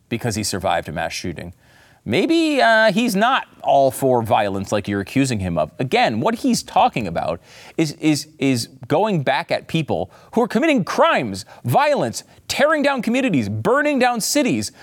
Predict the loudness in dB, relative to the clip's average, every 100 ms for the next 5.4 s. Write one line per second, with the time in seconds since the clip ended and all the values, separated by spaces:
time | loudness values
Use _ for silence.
0 | -2 0 0 0 0 0 -2 0 2 4
1 | 4 0 -2 -6 -6 -10 -14 _ _ _
2 | _ _ -4 -2 -2 -4 0 0 0 -4
3 | 0 0 2 2 2 -2 -16 _ _ _
4 | _ -6 -2 0 2 2 2 4 2 2
5 | 0 0 -2 -8